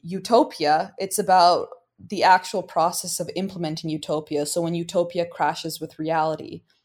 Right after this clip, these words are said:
and when you actually go from fantasizing about a utopia in your head to implementing it real life, you're gonna clash with reality. It's not gonna look the way that it looks in your head.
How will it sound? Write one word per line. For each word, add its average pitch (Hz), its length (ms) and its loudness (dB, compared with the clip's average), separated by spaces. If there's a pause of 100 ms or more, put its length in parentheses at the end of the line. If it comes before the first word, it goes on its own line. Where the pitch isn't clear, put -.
(300)
and 165 220 -2
when 175 160 0
you 170 100 0
actually 175 1080 0
go 185 220 4
from 175 280 -4
fantasizing 160 800 -2
about 151 220 -2
a 151 60 -4
utopia 156 520 -8
in 147 120 -6
your 151 100 -8
head 151 320 0
to - 160 -12
implementing 160 560 -8
it 147 140 -8
real 151 240 -6
life, 156 400 -2
you're 147 80 -12
gonna 165 180 -4
clash - 520 -4
with 170 140 -10
reality. 156 460 -2
It's - 140 -12
not 165 200 -4
gonna 165 160 -8
look 160 360 -8
the 156 80 -4
way 151 400 -4 (380)
that 170 100 2
it 151 160 -2
looks 165 320 -4
in 165 80 -6
your 151 140 -6
head. 156 420 -2